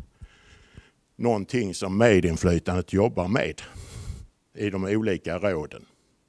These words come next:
som finns på de olika nivåerna. Att besvara de här frågorna jakande.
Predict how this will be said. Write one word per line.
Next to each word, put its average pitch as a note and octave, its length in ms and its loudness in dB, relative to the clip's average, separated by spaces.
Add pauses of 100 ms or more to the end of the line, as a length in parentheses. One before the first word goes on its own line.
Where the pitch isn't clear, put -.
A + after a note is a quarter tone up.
(120)
som F2 240 -10
finns E2+ 320 -2
på F2 120 -10
de E2+ 140 -6
olika F2+ 440 -4
nivåerna. E2 560 -8 (1040)
Att - 200 -10
besvara G2 560 8
de G2 120 2
här A#2 180 6
frågorna G2 600 4
jakande. F#2 640 2